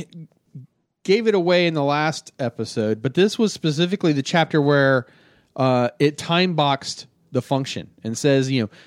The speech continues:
"Can you look at a function and understand it completely within three minutes?"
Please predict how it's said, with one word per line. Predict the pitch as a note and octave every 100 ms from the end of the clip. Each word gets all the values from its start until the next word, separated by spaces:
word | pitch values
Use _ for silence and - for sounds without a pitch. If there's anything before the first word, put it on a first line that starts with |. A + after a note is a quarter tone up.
| _
"Can | - D#3
you | G#3 B3
look | A#3+ A#3
at | A3
a | G3+
function | F3 C#3+ - G#2+ G2+ -
and | C#3+ -
understand | D#3+ F#3 A3 G3 G#3 G3 F#3
it |
completely | - E3 F3 D#3 C#3+
within | C3+ C#3 B2+
three | C3+ B2+
minutes?" | A#2+ F#2+ - -